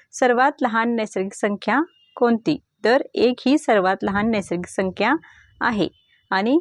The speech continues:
नैसर्गिक संख्यांचा सट हा अनंत आहे. तर संख्यामधील दुसरा प्रकार आहे पूर्ण संख्या म्हणजेच होल नंबर्स. पूर्ण संख्यांचा सट हा डब्ल्यू या अक्षराने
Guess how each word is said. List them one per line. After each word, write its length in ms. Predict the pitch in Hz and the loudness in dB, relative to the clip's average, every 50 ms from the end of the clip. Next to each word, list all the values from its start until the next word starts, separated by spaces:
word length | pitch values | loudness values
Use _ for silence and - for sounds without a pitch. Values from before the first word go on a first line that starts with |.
| - _ 226 | 0 _ -6
नैसर्गिक 340 | 214 220 214 - 226 247 | -4 -4 -2 -2 -2 -2
संख्यांचा 480 | 240 - 226 208 - 196 196 190 - 208 | -2 -4 -4 -4 -2 -4 -2 -2 -2 -4
सट 280 | 202 - - 190 190 190 - 214 | -2 -2 -2 -2 -2 -2 -2 -2
हा 180 | 233 269 330 381 - _ _ - | 0 0 0 -2 -6 _ _ -6
अनंत 460 | 196 190 185 185 185 185 180 _ - 247 285 339 359 _ _ _ _ _ _ - | -4 -2 -2 -2 -4 -6 -6 _ 0 0 0 0 -2 _ _ _ _ _ _ -4
आहे. 260 | 226 233 240 202 175 - - _ _ _ _ - - _ _ _ _ _ _ _ _ _ _ _ _ _ _ _ _ _ _ _ _ _ _ - - - - - - - - - - | -2 -2 -2 -2 -6 -8 -10 _ _ _ _ -20 -20 _ _ _ _ _ _ _ _ _ _ _ _ _ _ _ _ _ _ _ _ _ _ -4 -2 -2 0 -2 -2 -4 -4 -4 -4
तर 60 | - | -4
संख्यामधील 640 | - - 277 240 220 - - 220 220 226 226 233 240 254 | -2 0 0 0 0 0 0 0 2 2 2 2 2 0
दुसरा 260 | 254 - - 202 208 | 0 0 0 0 0
प्रकार 320 | - 233 226 - 208 202 | 0 0 0 2 2 2
आहे 240 | 202 202 202 240 320 - _ _ _ _ | 2 2 2 0 0 -2 _ _ _ _
पूर्ण 320 | - 226 214 196 196 208 233 | 0 0 2 2 0 0 0
संख्या 540 | - - 277 269 269 - - 185 180 196 262 - _ - | 0 2 2 2 2 2 2 0 0 0 -2 -6 _ -4
म्हणजेच 580 | 208 220 233 233 196 180 180 196 254 - - - _ _ - | 0 2 2 2 2 2 2 2 2 0 -4 -10 _ _ -4
होल 280 | - 202 190 190 220 294 - - - - - - 233 | 0 2 4 4 4 2 2 0 0 -2 -2 -2 0
नंबर्स. 720 | 247 277 294 285 269 208 170 - - - - - - - _ _ - - - _ _ _ _ _ - | 2 4 4 4 2 2 0 -4 -6 -12 -16 -18 -20 -20 _ _ -20 -20 -20 _ _ _ _ _ -2
पूर्ण 280 | 247 262 277 294 302 | 0 2 4 4 4
संख्यांचा 600 | 320 - 294 269 240 - 214 208 214 208 - 214 220 | 4 2 2 2 2 2 0 0 0 0 0 0 -2
सट 260 | - - 285 285 285 - | 0 2 2 2 2 0
हा 240 | - 214 208 233 262 | 0 2 2 2 2
डब्ल्यू 420 | 254 214 202 214 185 190 202 214 254 | 0 -2 -2 -4 -4 -2 -2 0 0
या 200 | 269 269 269 277 | 2 2 2 0
अक्षराने 500 | 269 - - - 214 202 196 202 208 | 0 -2 -4 -2 -2 -2 -2 -2 -2